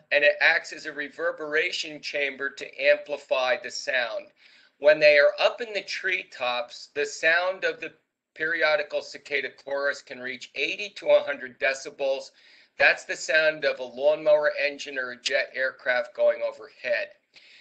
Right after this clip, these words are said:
They use, this particular call is called the alarm call. So if a bird were to catch them or a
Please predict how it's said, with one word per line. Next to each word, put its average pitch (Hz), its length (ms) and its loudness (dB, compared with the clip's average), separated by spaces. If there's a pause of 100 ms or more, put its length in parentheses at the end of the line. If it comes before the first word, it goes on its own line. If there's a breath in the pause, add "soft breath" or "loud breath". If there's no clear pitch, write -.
(360 soft breath)
They 156 140 2
use, 160 360 -6
this 226 280 0
particular 170 640 -6
call 151 480 4
is - 120 -12
called 151 420 -2
the 139 100 -8
alarm 135 560 -4
call. - 440 -4
So 147 320 6
if 143 140 -4
a 143 60 -6
bird 160 500 -2
were 165 120 -2
to 160 80 0
catch 151 420 2
them 135 380 0
or 123 160 -4
a 120 80 -8